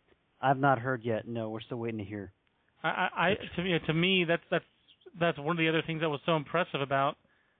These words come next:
Speaker 2: South Carolina again this weekend, Aaron. Grayson Griner, freshman catcher, some pop, throws, uh, controls the running game, out of the lineup.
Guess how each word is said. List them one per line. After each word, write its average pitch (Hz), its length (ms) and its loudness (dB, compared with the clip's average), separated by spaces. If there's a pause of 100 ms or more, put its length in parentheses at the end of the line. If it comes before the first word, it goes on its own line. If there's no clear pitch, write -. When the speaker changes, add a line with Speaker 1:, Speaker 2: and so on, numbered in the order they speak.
(260)
Speaker 2:
South 151 160 4 (100)
Carolina 156 280 2
again 156 600 -2
this 156 120 -2 (100)
weekend, 165 400 -2
Aaron. 151 380 -4 (120)
Grayson 165 340 0
Griner, 151 360 2 (120)
freshman 156 300 -2
catcher, 156 460 -4
some 123 140 -18
pop, - 440 0 (640)
throws, 160 240 6
uh, 202 180 -2
controls 165 380 2
the 156 80 0
running 156 260 0
game, 175 360 -4 (500)
out 165 180 4
of 180 60 -2
the 160 60 -4
lineup. 170 320 0